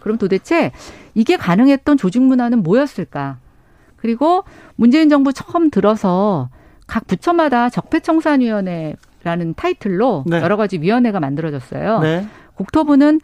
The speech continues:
Speaker 1: 관행혁신위원회라는 게 있었습니다.
Speaker 2: 네.
Speaker 1: 근데 도대체 그 관행혁신위원회에서는 도대체 뭘 한 건지, 엘에이치의 이런 문제가 어제 오늘의 일이 아니었다면 문재인 정부 들어서 그 어느 때보다도 정의와 적폐청산의 목소리가 높았을 때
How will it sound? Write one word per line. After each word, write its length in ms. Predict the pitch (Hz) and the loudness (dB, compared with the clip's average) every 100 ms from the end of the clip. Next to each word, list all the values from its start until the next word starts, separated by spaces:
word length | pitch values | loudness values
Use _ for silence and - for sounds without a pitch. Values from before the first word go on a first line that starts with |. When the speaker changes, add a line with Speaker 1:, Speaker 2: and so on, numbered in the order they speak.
| - _ | -6 _
Speaker 1:
관행혁신위원회라는 1400 | - 170 220 302 302 277 - 240 175 156 151 147 139 139 | -2 0 2 4 2 0 -2 -2 0 -2 -4 -6 -6 -8
게 160 | 156 - | -10 -12
있었습니다. 680 | 135 156 - 131 135 170 131 | -8 -8 -6 -8 -6 -6 -4
Speaker 2:
네. 280 | 151 147 156 _ _ _ | -2 -2 -6 _ _ _
Speaker 1:
근데 180 | - 330 | 0 0
도대체 280 | 262 269 302 | 2 2 0
그 120 | 269 | -2
관행혁신위원회에서는 1080 | - 180 302 349 - 320 262 240 220 226 226 | 0 2 4 2 0 2 2 4 0 0 0
도대체 220 | 196 226 | 0 -2
뭘 260 | 139 165 294 | 0 0 2
한 160 | 311 | 0
건지, 640 | 240 160 135 135 147 156 131 _ _ - | 0 -4 -6 -6 -6 -8 -12 _ _ -4
엘에이치의 420 | 269 339 - 320 | 0 0 -2 -2
이런 180 | 220 233 | -2 -2
문제가 440 | 226 202 190 226 | -4 -6 -4 -2
어제 220 | 185 196 302 | 0 0 0
오늘의 340 | 269 240 214 | 2 2 0
일이 140 | 208 | -2
아니었다면 800 | 214 156 160 - 147 220 311 151 - _ - - - _ | -4 -4 -8 -10 -6 -2 -2 -2 -10 _ -20 -20 -20 _
문재인 360 | 269 302 349 349 | 2 2 2 0
정부 280 | 339 330 320 | 0 0 0
들어서 420 | 285 277 294 285 | 0 0 0 -2
그 160 | - 285 | 0 0
어느 200 | 196 254 | 2 0
때보다도 920 | 262 262 247 226 214 214 240 226 139 - - _ | 0 0 0 0 0 2 2 2 -2 -8 -20 _
정의와 640 | - 214 262 254 170 139 - - _ | -2 2 2 2 0 -4 -10 -20 _
적폐청산의 800 | 226 - 311 - 285 277 254 226 | -8 -2 -2 2 0 2 0 0
목소리가 400 | 170 220 208 220 | -2 -2 0 0
높았을 500 | 190 - 247 - 165 | -2 -2 -4 -4 -6
때 340 | 277 294 147 | -4 -4 -4